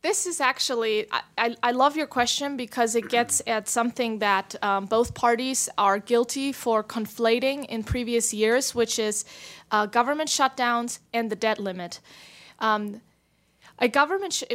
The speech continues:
for a government shutdown, there is an established, uh, law and there are guidelines that O M B issues for, um, what are essential government services that continue during a government shutdown and what payments do not go out the door.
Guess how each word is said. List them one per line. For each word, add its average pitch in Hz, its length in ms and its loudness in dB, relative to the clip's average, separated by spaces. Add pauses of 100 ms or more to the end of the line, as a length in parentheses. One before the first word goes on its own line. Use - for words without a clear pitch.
for 320 200 4
a 370 60 2
government 262 420 -2
shutdown, 202 640 -2 (140)
there 240 300 4
is 262 200 2
an 233 120 -2
established, 240 1080 0
uh, 196 240 -2
law 220 540 6 (240)
and 233 140 -2
there 220 120 2
are 202 60 0
guidelines 214 640 0
that 208 200 -6
O 214 180 -2
M 214 160 -4
B 233 420 -4
issues 302 680 0 (300)
for, 220 680 4
um, 208 440 -2 (200)
what 240 200 6
are 254 120 4
essential 240 420 -4
government 226 420 -2
services 254 520 0
that 220 140 -4
continue 269 460 -4
during 269 280 -4
a 262 60 -4
government 247 420 0
shutdown 247 420 0 (260)
and 233 160 -4
what 240 180 4
payments 247 460 -2
do 240 160 -16
not 233 360 -10
go 214 180 -4
out 196 260 -8
the 196 60 -16
door. 165 380 -14